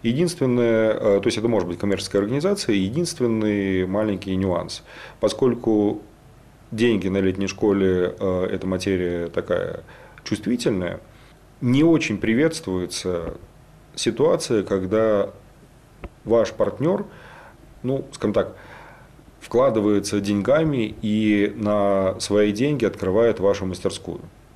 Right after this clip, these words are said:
В этом смысле летняя школа достаточно едина.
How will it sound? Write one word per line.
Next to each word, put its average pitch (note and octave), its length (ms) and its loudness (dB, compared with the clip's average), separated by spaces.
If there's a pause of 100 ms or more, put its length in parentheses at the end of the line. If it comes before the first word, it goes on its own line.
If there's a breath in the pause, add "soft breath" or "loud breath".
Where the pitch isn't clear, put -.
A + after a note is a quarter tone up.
(240)
В A2+ 60 0
этом G#2+ 200 0
смысле G2 300 -2
летняя G2 240 -2
школа F#2+ 680 0 (480)
достаточно G2 420 -2
едина. E2+ 420 -4